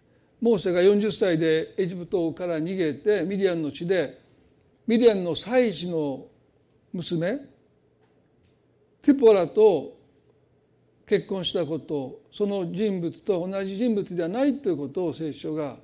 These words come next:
まあ、ほとんどの聖書学者はそのように考えてます。私もそうじゃないと思いますね。まあ、そのいきさつってのもよくわからないんですけど、少なくても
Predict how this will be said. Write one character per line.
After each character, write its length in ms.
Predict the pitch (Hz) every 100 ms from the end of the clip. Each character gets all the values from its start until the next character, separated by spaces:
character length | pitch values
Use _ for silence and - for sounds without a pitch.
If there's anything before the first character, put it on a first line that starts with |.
| -
ま 80 |
あ、 40 | 151
ほ 80 | 156
と 140 | 202
ん 40 |
ど 60 | 185
の 60 | 147
聖 160 | 170
書 240 | 147 165 156 - _ _
学 180 | 165 147
者 200 | - 139
は 160 | 127 117 _ _ _ _
そ 140 | 233 175
の 80 | 170
よ 40 |
う 40 |
に 60 | 143
考 200 | 147 147
え 120 | 147 143
て 100 | 127
ま 80 |
す。 120 | 107 262
私 280 | 170 170 185
も 120 | 156
そ 140 | -
う 80 | 151
じ 60 | 131
ゃ 20 |
な 100 | 143
い 80 | 143
と 80 | 135
思 100 | 120
い 40 |
ま 100 | 107
す 80 | -
ね。 160 | 185 269 _ _ _ _ _ _ _
ま 120 | 220 190
あ、 40 |
そ 120 | 196
の 40 | 175
い 160 | 247
き 40 | -
さ 180 | 302 262
つ 120 | 320
っ 20 |
て 100 | 285
の 180 | 175 151
も 100 | 156
よ 100 | 170
く 60 | 156
わ 80 |
か 80 | 147
ら 80 | 170
な 120 | 165
い 40 | 135
ん 40 |
で 80 | 123
す 80 | -
け 120 | 160
ど、 100 | 156
少 220 | - 214
な 100 | 190
く 80 | 160
て 80 | 302
も 320 | 262 175